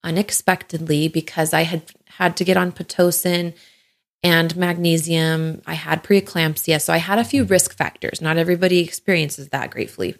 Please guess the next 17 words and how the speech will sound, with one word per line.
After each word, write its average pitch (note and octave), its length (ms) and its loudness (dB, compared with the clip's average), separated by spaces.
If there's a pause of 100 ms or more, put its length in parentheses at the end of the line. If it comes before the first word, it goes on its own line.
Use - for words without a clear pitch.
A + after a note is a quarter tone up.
but E3+ 240 4 (720)
I F3+ 180 2
lost F#3 300 2
so F#3+ 120 0
much - 280 -4
blood F#3 380 4
and E3+ 180 0
I F3 100 2
did G#3+ 360 0
have F#3 240 0
a F3+ 60 2
blood F3+ 260 0
transfusion, F#3+ 760 -2
but F3 160 -2
my F3 220 0
recovery F#3+ 580 0
was E3 260 0